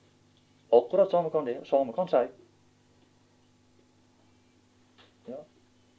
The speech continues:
Det gjorde ikke Paulus i hvert fall. «Velkommen igjen.» Og folk slår i sammen hendene. Dette var godt å høre.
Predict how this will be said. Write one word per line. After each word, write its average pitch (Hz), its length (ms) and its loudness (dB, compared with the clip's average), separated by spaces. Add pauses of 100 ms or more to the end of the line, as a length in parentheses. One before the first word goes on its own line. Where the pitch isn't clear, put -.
(800)
Det 113 100 -6
gjorde 165 120 -6
ikke - 180 -8
Paulus 95 240 -4
i 143 40 -10
hvert 147 140 -14
fall. - 160 -12 (4000)
«Velkommen 151 500 4
igjen.» 110 320 -4
Og - 80 -14
folk 151 240 2
slår 156 280 2
i 151 60 -6
sammen 143 240 -4
hendene. 135 280 -4
Dette 151 200 0
var 151 180 2
godt - 320 2
å 120 100 2
høre. 101 280 -4